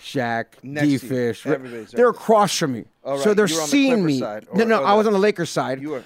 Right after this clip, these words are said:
Speaker 1: across from the Lakers.
Speaker 2: Right.
Speaker 1: So I'm sitting there, bull-, you know, like, you know, I'm just being cool. "What's up?" And then they come up to me and they're talking to me and my, my ex-wife
Speaker 2: Little
Speaker 1: at the
Speaker 2: Joe.
Speaker 1: time. "Uh,
Speaker 2: Little
Speaker 1: Joe,
Speaker 2: Joe.
Speaker 1: give me a dab a pound."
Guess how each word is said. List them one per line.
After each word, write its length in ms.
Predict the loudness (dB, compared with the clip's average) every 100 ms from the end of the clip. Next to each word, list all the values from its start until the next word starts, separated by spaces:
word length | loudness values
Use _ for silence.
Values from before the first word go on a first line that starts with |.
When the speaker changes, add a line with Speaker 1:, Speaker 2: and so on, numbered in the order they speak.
| -6
Speaker 1:
across 500 | -6 0 0 2 0
from 80 | 0
the 80 | 2
Lakers. 540 | 0 -2 -10 -14 -18
Speaker 2:
Right. 260 | -12 -12 -12
Speaker 1:
So 200 | -2 2
I'm 100 | 2
sitting 360 | 2 2 2 4
there, 120 | 2
bull-, 260 | 2 2 2
you 120 | 2
know, 100 | 2
like, 300 | 2 0 0
you 60 | -2
know, 160 | -2 -2
I'm 140 | -2
just 160 | 0 0
being 160 | -2
cool. 160 | 0 0
"What's 180 | 0 0
up?" 240 | 0 0
And 100 | -2
then 100 | 0
they 100 | -2
come 240 | -2 -2
up 120 | -2 -4
to 100 | -6
me 120 | -4
and 100 | -4
they're 80 | -6
talking 380 | -4 -4 -4 -8
to 60 |
me 140 | -6 -6
and 100 | -6
my, 180 | -8 -10
my 180 | -12 -10
ex-wife 440 | -10 -6 -6 -6
Speaker 2:
Little 20 | -8
Speaker 1:
at 60 |
the 40 | -10
Speaker 2:
Joe. 80 | -6
Speaker 1:
time. 320 | -4 -4 -4
"Uh, 60 |
Speaker 2:
Little 160 | -2 -2
Speaker 1:
Joe, 60 | -2
Speaker 2:
Joe. 220 | -2 -4
Speaker 1:
give 140 | -2
me 80 | -2
a 80 | -4
dab 340 | -4 -6 -4
a 80 | -8
pound." 340 | -6 -4 -4